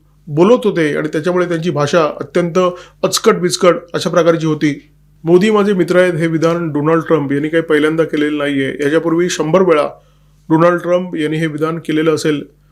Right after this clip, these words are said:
परंतु हे विधान केल्यानंतर प्रत्येक वेळा त्यांनी भारताला एक नवी धमकी दिलेली आहे. यावेळी मात्र धमकीचा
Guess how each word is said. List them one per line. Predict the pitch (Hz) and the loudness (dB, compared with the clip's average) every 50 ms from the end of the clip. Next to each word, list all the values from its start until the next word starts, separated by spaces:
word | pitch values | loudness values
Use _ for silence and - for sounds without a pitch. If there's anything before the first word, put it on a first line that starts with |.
| _ _ | _ _
परंतु | - 185 202 208 254 | 2 2 2 4 4
हे | 226 208 220 | 4 4 4
विधान | 208 196 190 208 214 220 226 | 2 0 -2 -4 -4 -4 -6
केल्यानंतर | 214 220 - 185 185 190 190 190 190 180 165 196 196 | -6 -6 -4 -2 0 0 0 0 -2 -2 -2 -2 -2
प्रत्येक | 190 196 180 - - 190 180 175 | -2 -4 -6 -4 -2 0 0 2
वेळा | 175 165 160 | 2 2 2
त्यांनी | 151 156 156 165 175 185 | 2 0 -2 -2 -2 -2
भारताला | 170 139 139 143 139 135 165 160 165 | -2 -2 -4 -4 -2 0 2 4 4
एक | 170 160 | 2 2
नवी | 156 156 151 160 | 0 -2 -2 -2
धमकी | 147 147 147 147 143 180 | -2 -4 -4 -4 -4 -2
दिलेली | 170 165 165 160 160 156 156 147 | -2 0 0 0 0 2 0 0
आहे. | 143 139 - - _ _ _ _ _ _ _ - | 0 -2 -6 -10 _ _ _ _ _ _ _ 2
यावेळी | 165 170 180 185 190 | 4 6 6 6 6
मात्र | 190 190 185 190 190 | 4 2 0 -2 -2
धमकीचा | 185 160 160 156 160 151 185 185 175 - 185 185 185 190 185 | -2 -2 -4 -4 -4 -6 -8 -8 -4 -2 -2 0 0 -2 -4